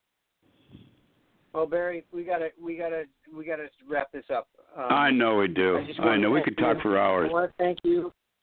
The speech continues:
Speaker 1: for taking, uh, taking your time, and I wanna make sure and thank your guest, because I know you have a guest,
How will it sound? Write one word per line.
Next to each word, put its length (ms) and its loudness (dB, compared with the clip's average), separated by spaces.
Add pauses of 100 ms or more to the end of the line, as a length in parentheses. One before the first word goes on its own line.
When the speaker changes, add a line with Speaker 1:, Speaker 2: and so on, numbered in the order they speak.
(340)
Speaker 1:
for 100 -12
taking, 520 -4
uh, 240 2 (220)
taking 320 -2
your 140 -4
time, 600 -2
and 200 -2
I 40 -2
wanna 300 -2 (400)
make 300 0
sure 140 -2
and 180 -6
thank 240 -6
your 100 0
guest, 420 0 (140)
because 400 -8
I 100 -6
know 200 -8
you 180 -8
have 240 -4
a 60 -14
guest, 380 -6